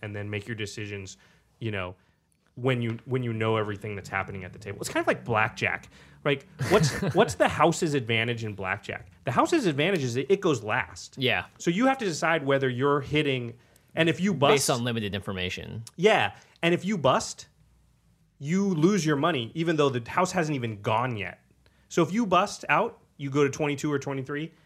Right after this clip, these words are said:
Speaker 1: and then the house busts out later, you still lose your money. You don't tie.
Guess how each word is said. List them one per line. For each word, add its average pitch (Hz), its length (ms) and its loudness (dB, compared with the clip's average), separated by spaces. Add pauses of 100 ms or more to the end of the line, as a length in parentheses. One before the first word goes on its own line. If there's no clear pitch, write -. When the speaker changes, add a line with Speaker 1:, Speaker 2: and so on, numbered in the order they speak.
(420)
Speaker 1:
and 151 160 2
then 170 140 4
the 151 80 2
house 151 300 2
busts 160 260 0
out 120 180 -2
later, 165 360 -2 (180)
you 160 120 -2
still 175 220 2
lose 143 180 2
your 113 100 -2
money. 123 360 0
You 139 100 -6
don't 131 160 -2
tie. 123 300 0